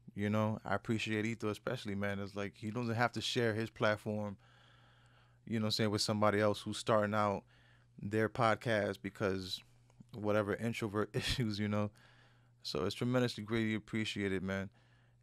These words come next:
Um, a person just wasted a lot of time in their life, you know what I'm saying, looking for that opportune moment. And I didn't wanna do that,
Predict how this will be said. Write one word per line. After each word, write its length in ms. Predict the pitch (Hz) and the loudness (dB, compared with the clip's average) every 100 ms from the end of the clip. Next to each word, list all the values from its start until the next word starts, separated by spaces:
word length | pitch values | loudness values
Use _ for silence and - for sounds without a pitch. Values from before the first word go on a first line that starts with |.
| - | -12
Um, 560 | - 104 107 101 95 98 - _ _ _ _ _ _ _ _ _ _ _ _ - | 0 4 4 2 0 -4 -10 _ _ _ _ _ _ _ _ _ _ _ _ -14
a 60 | |
person 540 | - - 123 135 123 107 | -4 2 2 2 0 2
just 260 | 117 110 | 2 2
wasted 680 | 110 107 98 117 113 - 104 | -2 -4 2 4 4 0 -4
a 40 | 104 | 0
lot 200 | 104 98 | 0 0
of 60 | |
time 300 | - 104 98 | 0 0 0
in 60 | 98 | -2
their 120 | 101 | -4
life, 280 | 101 101 92 - 107 107 | 0 0 -2 -6 -10 -4
you 100 | 110 | -2
know 40 | |
what 40 | 107 | -2
I'm 40 | |
saying, 160 | 104 104 | -2 -2
looking 240 | 104 - | -2 -2
for 140 | 107 110 | 0 2
that 160 | 98 - | 4 4
opportune 460 | 107 101 - 107 | 0 -2 -8 -6
moment. 440 | 98 107 101 101 98 - _ - - - - - | -2 -2 -2 -4 -6 -12 _ -20 -20 -20 -20 -4
And 580 | 104 104 101 98 92 - - _ _ _ - | 0 2 2 0 -4 -8 -20 _ _ _ -6
I 120 | 104 | 0
didn't 200 | 117 123 | 2 4
wanna 180 | 120 107 | 4 2
do 200 | 104 98 | 0 -2
that, 260 | 92 92 | -2 -2